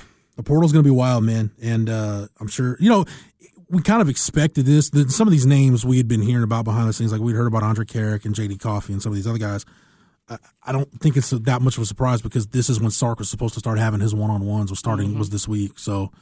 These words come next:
Speaker 1: you know, and it's, it's gonna be guys that maybe they go down to a lower level or whatever, uh, whatever the case is. Um, but yeah, it's, it's gonna happen every year. And, and Matt, Matt, maybe we are done tracking attrition rates and bust rates. Maybe we need to do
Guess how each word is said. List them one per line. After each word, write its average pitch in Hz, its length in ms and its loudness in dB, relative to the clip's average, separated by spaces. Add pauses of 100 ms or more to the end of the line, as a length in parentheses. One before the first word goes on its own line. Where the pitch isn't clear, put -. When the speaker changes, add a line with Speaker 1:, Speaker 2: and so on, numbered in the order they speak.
(340)
Speaker 1:
you 240 100 -2
know, 269 100 4
and 262 100 4
it's, 196 140 -4
it's - 420 -6
gonna 175 180 4
be 180 80 4
guys 151 400 2
that 143 100 2
maybe 135 280 2
they 143 120 2
go 139 160 2
down 139 200 4
to 135 60 2
a 123 40 2
lower 127 260 2
level 202 400 4
or 120 440 0
whatever, 143 720 2
uh, 117 260 -4
whatever 135 260 0
the 120 80 0
case 147 360 0
is. 104 220 -2 (400)
Um, 107 520 0 (240)
but 123 180 -2
yeah, 160 240 4
it's, - 440 -4 (320)
it's 143 160 2
gonna 202 140 6
happen 170 340 2
every 156 220 4
year. 175 140 4
And, 143 260 4
and 147 200 4
Matt, 160 300 0 (120)
Matt, 160 280 0
maybe 202 240 4
we 202 180 4
are 196 220 2
done 147 440 2
tracking 139 520 -2
attrition 127 440 -2
rates 131 280 0
and 107 100 0
bust 131 300 0
rates. 120 220 0
Maybe 127 180 2
we 135 120 4
need 139 140 4
to 127 80 0
do 131 400 4